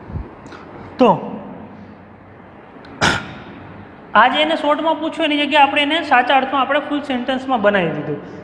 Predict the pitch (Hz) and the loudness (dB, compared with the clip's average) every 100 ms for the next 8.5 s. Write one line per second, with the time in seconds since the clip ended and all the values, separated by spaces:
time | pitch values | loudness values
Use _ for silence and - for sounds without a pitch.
0 | - 254 247 247 262 311 269 240 247 302 | -4 -4 0 0 2 2 2 0 4 4
1 | 285 277 285 294 247 262 180 220 262 233 | 4 4 4 2 4 6 6 4 4 0
2 | 240 170 175 180 208 175 156 - 147 - | -2 0 -4 -4 -6 -4 -4 -6 -10 -2
3 | 262 233 208 214 269 294 - - - - | 0 4 2 4 -2 -2 -8 -14 -16 -10
4 | - 320 269 196 185 160 143 190 190 262 | 2 4 4 4 4 4 2 2 2 2
5 | 262 277 - 233 - 311 302 349 339 294 | 0 0 2 0 4 4 4 0 2 4
6 | 254 220 247 - - - - - - - | 6 4 2 -4 -10 -12 -16 -18 -18 -6
7 | 262 262 277 254 254 269 269 247 226 202 | -4 -2 0 2 2 4 4 4 4 2
8 | 175 160 151 - | 2 2 0 -6